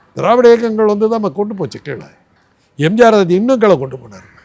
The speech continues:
நடுத்தர மக்களுக்கு கொண்டு வந்தது திரா-, திராவிட கழகம், திராவிட தி மு க. அடித்தட்டு மக்களுக்கிட்ட கொண்டு போய் சேர்த்தது எம் ஜி ஆர். So இதெல்லாம் வந்து இன்றைக்கி வந்து அரசியலில் நீ வரலாம், நீ வரக்கூடாதுன்னு சொல்லாதீங்க.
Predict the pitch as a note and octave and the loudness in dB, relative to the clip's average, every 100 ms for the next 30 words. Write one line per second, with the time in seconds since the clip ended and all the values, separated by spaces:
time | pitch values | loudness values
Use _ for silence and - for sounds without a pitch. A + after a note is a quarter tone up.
0 | _ - C3+ G#3 A3+ A#3+ G#3+ F3+ G3+ D#3 | _ -8 0 0 4 2 2 0 -2 -2
1 | D#3 F#3 F3+ F3 D#3 D3+ D3+ C#3 B2+ D#3 | -4 -4 -2 -2 -2 0 2 0 0 -2
2 | E3+ C3+ A#2+ G#2 G2 _ _ C#3+ E3+ F3 | -2 -4 -10 -20 -20 _ _ -4 0 0
3 | C3+ B2+ E3+ D3+ - - _ _ _ _ | 0 -4 -6 -8 -12 -20 _ _ _ _
4 | _ _ _ _ - D#3+ A3 A3+ C#4 B3+ | _ _ _ _ -8 -2 0 0 0 0
5 | B3 A3 B3 G#3 G#3+ G#3 G#3 E3 G3+ G3 | 0 2 0 0 -4 -2 -4 -2 -4 -4
6 | G3 F#3+ C#3+ A2+ D#2+ _ _ _ _ _ | -6 -6 -8 -14 -20 _ _ _ _ _
7 | _ _ _ _ G#3 G#3 C3+ A#3+ C4+ C#4+ | _ _ _ _ -4 -4 -6 -6 -4 -2
8 | C4 B3+ A#3 A3+ A#3 A#3 G3+ G#3+ B3 A3+ | -2 -4 -6 -6 -6 -4 -4 -4 -6 -4
9 | G3+ F3 G3+ E3+ G3 A3+ A3+ F#3+ F#3+ E3+ | -4 -2 0 -2 -2 -4 -6 -4 -2 -4
10 | F#3+ G3+ G3 F#3 F3 D#3 D3+ C#3+ A2+ G#2 | -6 -6 -6 -6 -10 -10 -12 -12 -14 -20